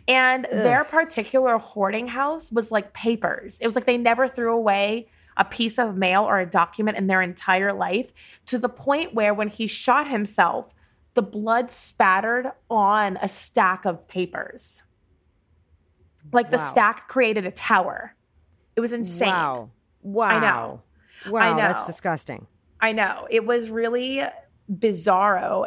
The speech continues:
Speaker 1: And then, like, to have it be not, like, a direct colleague, obviously, 'cause it was at a different agency, but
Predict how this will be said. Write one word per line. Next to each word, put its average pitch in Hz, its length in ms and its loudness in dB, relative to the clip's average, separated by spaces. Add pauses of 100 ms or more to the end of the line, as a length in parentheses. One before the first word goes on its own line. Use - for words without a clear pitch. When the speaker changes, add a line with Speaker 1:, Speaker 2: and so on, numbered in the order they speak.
Speaker 1:
And 208 300 -2
then, 202 220 0
like, 208 160 -2
to 220 80 -8
have 202 280 2
it - 180 -2
be 196 500 -10
not, 285 200 2
like, 214 140 0
a 185 60 2
direct 180 480 0
colleague, 185 360 0
obviously, 190 480 -2
'cause - 140 -6
it - 20 -2
was 185 120 -6
at 185 100 -4
a - 20 -8
different 175 340 -6
agency, 185 520 -2
but 185 420 0